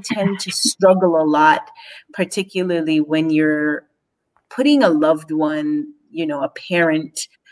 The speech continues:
in, you're preparing funeral preparation for a loved one, can be very stressful. I mean, unless you've gone through that, maybe you can't empathize. So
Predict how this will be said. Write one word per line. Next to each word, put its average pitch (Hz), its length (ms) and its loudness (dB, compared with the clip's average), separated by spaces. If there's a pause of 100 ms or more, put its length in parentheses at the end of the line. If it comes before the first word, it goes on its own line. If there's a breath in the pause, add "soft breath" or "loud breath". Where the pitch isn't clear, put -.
(340 soft breath)
in, 151 680 2 (1040)
you're 170 160 0
preparing 190 720 0
funeral 156 440 -4
preparation 147 720 -4
for 143 420 -2
a 156 60 0
loved 147 260 0
one, 139 300 -6 (240 loud breath)
can 247 120 4
be 240 120 6
very 170 480 4
stressful. - 1160 -8 (300 loud breath)
I 190 60 -4
mean, 190 140 4
unless 190 380 2
you've - 240 -8
gone 165 320 2
through 190 180 -4
that, 175 360 0 (1040)
maybe 185 280 4
you 151 220 -2 (100)
can't 156 360 -6
empathize. - 840 -6 (300 loud breath)
So 170 800 4